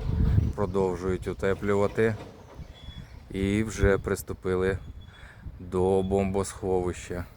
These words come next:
І там далі будують третій комплекс для переселенців. Квартир там немає. Вони вже всі розподілені.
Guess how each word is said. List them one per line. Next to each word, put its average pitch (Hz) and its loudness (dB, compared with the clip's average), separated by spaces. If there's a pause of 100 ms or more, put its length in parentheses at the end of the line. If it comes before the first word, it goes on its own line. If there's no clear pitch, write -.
(960)
І 90 -2
там 95 0
далі 101 2 (880)
будують 98 0 (180)
третій 101 2 (100)
комплекс 98 0 (500)
для 95 2
переселенців. 95 0 (680)
Квартир 92 0
там 87 0
немає. 85 0 (1000)
Вони 87 -2
вже 87 -2
всі 90 -2
розподілені. 92 -4